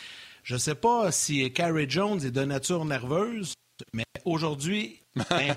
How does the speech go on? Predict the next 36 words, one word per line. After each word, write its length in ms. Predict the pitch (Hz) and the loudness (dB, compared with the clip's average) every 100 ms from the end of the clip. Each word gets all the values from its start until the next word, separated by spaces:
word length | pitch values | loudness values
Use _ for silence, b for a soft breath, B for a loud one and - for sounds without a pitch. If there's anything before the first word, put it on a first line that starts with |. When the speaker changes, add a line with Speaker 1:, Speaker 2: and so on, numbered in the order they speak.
| - | 0
Speaker 1:
euh, 420 | 127 120 120 120 | -2 -2 -4 -4
le 320 | 123 135 120 | -4 -4 -4
C 240 | 107 165 170 | -4 -2 -4
F 100 | - | -2
Montréal, 520 | 143 139 151 180 151 | -2 0 2 2 -2
Thierry 340 | - 135 139 | 0 0 2
Henry, 440 | 151 139 135 202 254 B B B B - | 2 2 0 -2 -4 B B B B -6
hier, 400 | 147 190 220 - | 2 4 2 0
Claude 240 | 180 170 | 0 2
Julien, 480 | 143 147 147 202 226 170 | 0 0 0 0 -2 -4
il 80 | |
nous 100 | 135 | -2
reste 180 | 156 175 | 0 0
une 120 | 185 | 0
équipe 240 | 180 233 208 | -2 -4 -4
professionnelle, 640 | 180 - 165 170 170 214 | -6 -2 -2 0 0 0
les 200 | 185 151 | 0 0
Alouettes. 240 | 156 156 151 - 165 | 0 0 -2 -10 -16
Je 60 | |
sais 60 | - | -8
pas 120 | 170 | -4
s'ils 140 | 175 | 0
vont 140 | 165 165 | 0 2
changer 260 | 165 160 | 2 2
de 60 | 147 | 2
coach 300 | 175 175 160 | 0 0 2
demain. 320 | 160 147 160 | 0 2 0
Non, 160 | 135 110 | 0 -4
je 80 | - | -4
pense 220 | 117 110 | -4 -4
pas. 100 | 123 | -4
Je 80 | 113 | -4
fais 120 | 131 | -2
des 160 | 123 120 | -2 -2
blagues, 320 | 117 147 143 | -2 -4 -6
là. 100 | 151 | -10